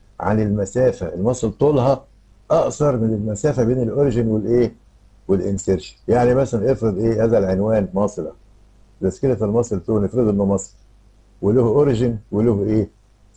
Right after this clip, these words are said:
انسيرشن، وهذه المسافه مثلًا خمستاشر عشرين سم، عشرين سم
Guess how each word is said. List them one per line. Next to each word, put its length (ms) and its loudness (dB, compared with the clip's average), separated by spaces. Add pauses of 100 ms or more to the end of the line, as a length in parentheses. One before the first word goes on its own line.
انسيرشن، 420 -8 (540)
وهذه 440 2
المسافه 500 0
مثلًا 480 -2 (520)
خمستاشر 580 -2
عشرين 300 -6
سم، 240 -2 (140)
عشرين 300 -2
سم 200 -2